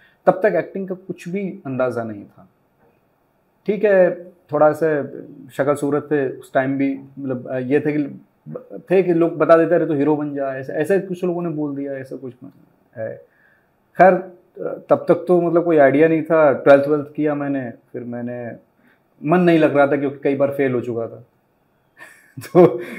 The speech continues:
उस, उसी शहर में, तो मुझे ही, मतलब, ये ठान लिया था कि नहीं यार, मैं यहाँ पे तो नहीं रहूँगा, इतना ज़्यादा हो गया है।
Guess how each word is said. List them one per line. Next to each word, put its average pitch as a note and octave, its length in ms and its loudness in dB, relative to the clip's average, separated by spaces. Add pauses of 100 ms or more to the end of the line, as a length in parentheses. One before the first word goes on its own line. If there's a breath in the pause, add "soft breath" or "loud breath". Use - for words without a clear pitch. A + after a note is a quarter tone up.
(140 loud breath)
उस, D#3 140 4
उसी D#3+ 280 2
शहर C#3 320 8
में, B2+ 200 -4 (480 soft breath)
तो C#3 100 -2
मुझे E3+ 280 10
ही, F#3+ 80 10
मतलब, F#3 200 6
ये F#3 120 8
ठान E3 240 6
लिया F3 200 8
था F#3+ 80 6
कि F#3 80 2
नहीं F3 180 2
यार, E3 220 8
मैं D#3+ 400 -2
यहाँ D3+ 400 -2
पे F3+ 100 0
तो E3+ 120 0
नहीं D3+ 160 2
रहूँगा, C#3 280 -2
इतना C#3 280 -6
ज़्यादा B2 240 -2
हो A2+ 220 -4
गया A2 220 -8
है। E3 100 -16